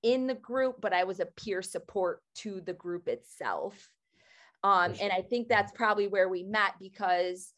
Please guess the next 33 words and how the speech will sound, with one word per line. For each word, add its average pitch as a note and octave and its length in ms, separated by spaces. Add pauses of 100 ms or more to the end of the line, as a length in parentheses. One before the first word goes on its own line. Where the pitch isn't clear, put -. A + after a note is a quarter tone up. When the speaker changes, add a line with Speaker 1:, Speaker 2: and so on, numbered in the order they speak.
(220)
Speaker 1:
I G3+ 80
do A#3 300
remember A3 360
I G3 100
was G3 140
still A3 220
in F#3 180
early G#3 320
recovery F3 920 (640)
when G3 220
we F3+ 120
met, B3 500
and F3 180
I, E3 220
and F3 180
I E3+ 60
would E3 140
pick F3+ 200
you F#3+ 120
up A#3+ 260
and F#3 100
we F3 120
would E3 160
go E3 160
to E3 80
meetings. A3 1000 (340)
Speaker 2:
Yeah. A2 320
Speaker 1:
And, F3+ 540
um, F#3+ 520 (180)
and G3+ 260
so, G#3 200
yeah. F3 680 (120)
And G3 420